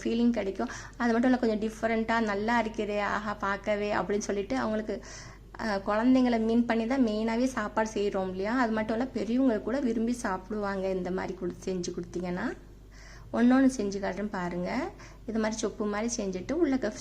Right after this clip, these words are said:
ஸ்டஃபிங் வச்சுட்டா போதுங்க. அதோட நம்ம வீட்ல உள்ள இட்லி பாத்திரம் வ-, வச்சுட்டு நல்லா வந்து தண்ணி வந்து மூணு கப்பு தண்ணி ஊத்திட்டு நல்லா கொதிக்கட்டும். நம்ம இந்த சைடு செஞ்சுக்கிட்டு இருக்கோம்னா அங்க இட்லி பாத்திரத்துல தண்ணி ஊத்தி வச்சிருங்க.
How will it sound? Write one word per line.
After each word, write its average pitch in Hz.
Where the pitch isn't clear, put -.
ஸ்டஃபிங் 202
வச்சுட்டா 185
போதுங்க. 185
அதோட 196
நம்ம 330
வீட்ல 247
உள்ள 220
இட்லி 208
பாத்திரம் 220
வ-, 208
வச்சுட்டு 262
நல்லா 262
வந்து 233
தண்ணி 233
வந்து 226
மூணு 214
கப்பு 220
தண்ணி 247
ஊத்திட்டு 247
நல்லா 226
கொதிக்கட்டும். 214
நம்ம 269
இந்த 262
சைடு 262
செஞ்சுக்கிட்டு 247
இருக்கோம்னா 220
அங்க 285
இட்லி 214
பாத்திரத்துல 202
தண்ணி 214
ஊத்தி 226
வச்சிருங்க. 185